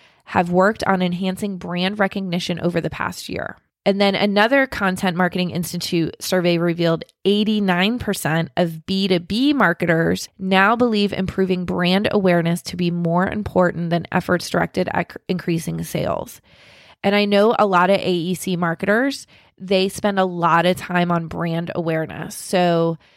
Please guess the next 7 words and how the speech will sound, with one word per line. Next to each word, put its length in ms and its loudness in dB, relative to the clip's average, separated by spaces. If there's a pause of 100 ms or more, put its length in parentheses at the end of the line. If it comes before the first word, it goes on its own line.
(100)
how 460 2
are 100 4
you 180 0
modernizing 1120 -2
your 220 4
brand 340 0
awareness? 680 -4